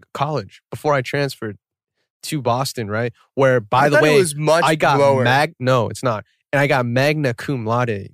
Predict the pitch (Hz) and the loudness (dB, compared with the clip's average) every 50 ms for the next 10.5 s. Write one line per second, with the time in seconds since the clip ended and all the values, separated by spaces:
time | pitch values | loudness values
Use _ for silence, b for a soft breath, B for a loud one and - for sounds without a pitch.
0 | _ _ - 107 104 104 104 107 _ _ - 143 165 170 139 160 165 160 160 170 | _ _ -6 -4 -4 -4 -6 -8 _ _ -14 -10 -6 -4 0 0 2 2 2 2
1 | 151 139 143 160 170 156 - 139 143 - - 165 151 156 160 151 139 113 110 - | 2 2 2 0 0 -2 -2 -2 -2 -2 0 0 0 2 0 0 -2 -6 -8 -10
2 | - 139 135 147 156 147 - - 143 143 147 139 127 110 110 - - 127 135 135 | -6 -4 -2 -2 -2 -2 -2 0 0 0 0 -2 -4 -6 -8 -8 -6 -4 -2 -2
3 | 113 82 123 120 110 - _ - - 117 - 143 139 147 147 - _ b b b | 0 -2 -2 -4 -4 -6 _ -10 -8 -4 -2 -2 -2 -2 -4 -6 _ b b b
4 | b b b b b _ 143 143 165 175 170 160 151 - _ _ _ _ _ _ | b b b b b _ -4 -2 0 0 -2 -4 -6 -12 _ _ _ _ _ _
5 | _ _ _ _ _ _ _ _ - 131 147 143 131 - - - - - - 175 | _ _ _ _ _ _ _ _ -2 0 0 0 0 -4 -6 -8 -4 0 2 2
6 | 185 196 185 190 185 170 175 185 185 165 170 151 143 - 156 131 127 165 180 160 | 2 2 2 2 2 4 2 2 0 0 0 -2 0 0 0 0 0 2 0 0
7 | 139 117 - _ _ _ - 185 - - - 170 151 143 135 127 123 - 131 127 | 0 -2 -6 _ _ _ -2 0 0 0 0 2 2 2 2 0 -2 0 0 0
8 | 123 123 123 113 - - 131 117 107 104 110 107 117 127 139 - _ _ _ _ | 0 0 0 -2 -2 0 0 0 0 0 0 0 0 -2 -4 -6 _ _ _ _
9 | - 156 - - - - 139 131 - - 135 123 117 113 110 101 110 113 117 120 | -6 -4 -4 -4 -2 0 0 0 0 -2 -4 -2 -2 -2 -4 -4 -4 -2 -2 -2
10 | 123 120 113 - - - 117 117 120 | -2 -4 -6 -6 -6 -4 -4 -4 -6